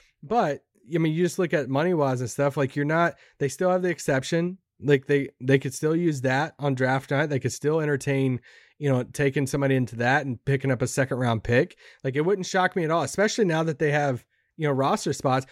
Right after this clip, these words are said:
Like, look at the rotation in the playoffs. Reggie Doran, Luka, Jalen Brunson,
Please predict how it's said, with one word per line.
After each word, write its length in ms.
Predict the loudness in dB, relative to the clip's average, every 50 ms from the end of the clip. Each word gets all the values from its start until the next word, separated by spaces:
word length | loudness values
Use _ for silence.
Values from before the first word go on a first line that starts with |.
| -14 -4 -2
Like, 140 | -2 0 2
look 160 | 0 0 0
at 60 | -2
the 80 | -2 0
rotation 600 | 2 2 2 0 0 -2 -2 -2 -2 -2 -2 -2
in 120 | 0 -2
the 80 | -2 -2
playoffs. 500 | 0 2 2 2 2 0 -4 -8 -14 -14 -4 0
Reggie 300 | 2 4 4 2 0 -2
Doran, 400 | -2 0 0 2 0 0 0 0
Luka, 420 | 0 0 0 0 0 -2 -2 -4 _ _ _ _ _ _ _ _ -4
Jalen 300 | -2 0 0 0 0 0
Brunson, 460 | -2 -2 -2 -4 -2 -2 -2 -4 -4